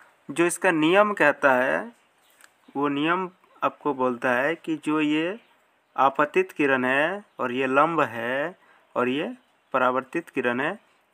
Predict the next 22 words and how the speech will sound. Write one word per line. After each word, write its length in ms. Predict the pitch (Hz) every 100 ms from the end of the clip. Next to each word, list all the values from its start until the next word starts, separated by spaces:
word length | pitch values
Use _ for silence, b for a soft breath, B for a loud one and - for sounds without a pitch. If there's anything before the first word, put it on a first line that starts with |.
| -
वो 140 | 131
तीनों 280 | 135 139 147
क्या 180 | 151 151
होता 240 | 151 147 160
है, 160 | 214
एक 240 | 226 127 127
ही 100 | 156
तल 180 | 151 131
में 140 | 123 120
होते 200 | 110 110
हैं। 100 | 107
देखिए 280 | 120 107 101
तीनों 280 | 123 127 135
क्या 160 | 139
होता 280 | 135 131 143
है, 140 | 196 - _
एक 160 | 113 110
ही 180 | 170 220 b b b b _
तल 200 | 147 147
में 140 | 135
होते 260 | 113 113 113
हैं। 140 | 104